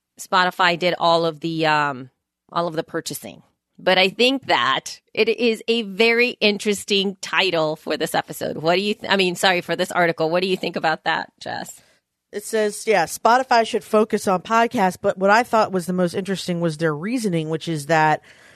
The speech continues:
Speaker 2: Spotify users consume four point four hours as opposed to Apple Music's three point seven and Amazon's one point seven.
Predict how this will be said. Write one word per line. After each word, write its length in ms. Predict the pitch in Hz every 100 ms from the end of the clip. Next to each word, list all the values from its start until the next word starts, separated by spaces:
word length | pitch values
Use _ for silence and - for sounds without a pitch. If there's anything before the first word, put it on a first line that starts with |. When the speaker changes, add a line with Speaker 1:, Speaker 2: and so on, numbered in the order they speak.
| _
Speaker 2:
Spotify 640 | - - 226 247 - 202 190
users 1000 | 202 254 285 202 180 170 170 165 151 -
consume 920 | - 180 - 190 196 185 180 175 170 - _ _ _
four 320 | - 240 254
point 300 | - 240 196
four 240 | 214 214 208
hours 360 | 170 170 170
as 100 | 170
opposed 380 | 165 180 185 180
to 60 | 190
Apple 240 | 180 175 170
Music's 540 | 170 190 185 165 147
three 200 | - 170
point 300 | 170 170 160
seven 340 | - 208 190 175
and 460 | - 170 165 175 170
Amazon's 680 | 196 202 220 196 175 170 160
one 320 | 156 175 190
point 320 | 185 165 143 -
seven. 600 | - 139 120 139 160